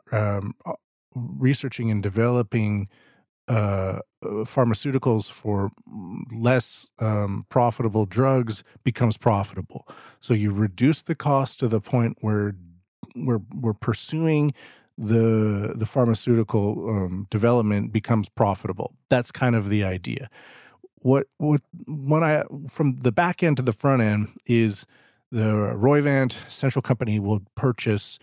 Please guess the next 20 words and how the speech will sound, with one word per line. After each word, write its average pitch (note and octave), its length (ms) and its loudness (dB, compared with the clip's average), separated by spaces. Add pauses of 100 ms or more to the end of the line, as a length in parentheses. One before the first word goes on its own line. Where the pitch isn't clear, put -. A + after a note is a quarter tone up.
(300)
a A2 120 2
whole D#3+ 280 2
bunch C#3 380 0
of A2 240 0 (140)
papers, A2+ 640 -4 (100)
um, G2 400 -6
published B2+ 500 -2
papers A2+ 600 -4
from, G#2 480 -2 (440)
uh, F#2 160 -2
scientists B2 960 -4
in G2+ 300 -2
universities, A#2+ 880 0
as G2+ 240 -6
well A2+ 320 2
as G#2+ 180 -2
papers, G#2+ 640 -2 (360)
uh, G#2+ 220 -2
from, G#2 420 0
uh, G2+ 240 -4